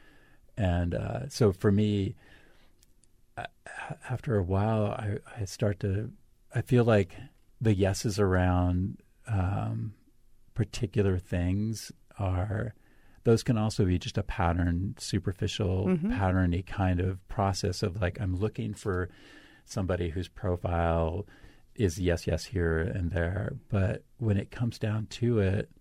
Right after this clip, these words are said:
Speaker 1: there's only the, the one yes that matters is,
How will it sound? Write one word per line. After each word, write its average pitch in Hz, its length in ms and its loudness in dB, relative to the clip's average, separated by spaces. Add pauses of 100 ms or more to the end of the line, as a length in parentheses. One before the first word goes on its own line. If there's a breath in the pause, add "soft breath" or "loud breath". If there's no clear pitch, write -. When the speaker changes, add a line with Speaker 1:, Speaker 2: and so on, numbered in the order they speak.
(1080 soft breath)
Speaker 1:
there's 101 180 2
only 101 580 0 (580)
the, 110 280 -2 (140)
the 113 140 0
one 104 340 2
yes 95 560 -2 (160)
that 101 240 -2
matters 92 800 0 (160)
is, 92 400 0